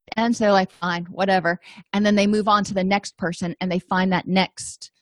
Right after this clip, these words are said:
life, life rope that they can hold on to. They may be a partner pleaser,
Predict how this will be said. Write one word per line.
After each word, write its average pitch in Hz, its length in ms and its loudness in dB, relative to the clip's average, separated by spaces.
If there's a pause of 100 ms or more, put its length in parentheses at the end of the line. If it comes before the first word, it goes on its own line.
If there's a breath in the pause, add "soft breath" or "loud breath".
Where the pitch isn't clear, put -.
(360)
life, 190 320 0 (120)
life 175 300 0
rope 139 320 -4 (160)
that 175 140 0
they 185 100 0
can 175 160 -2
hold 160 260 0
on 147 180 0
to. 143 200 -6 (920 loud breath)
They 254 140 4
may 302 140 4
be 320 140 2
a 285 40 2
partner 311 380 2
pleaser, 202 520 -4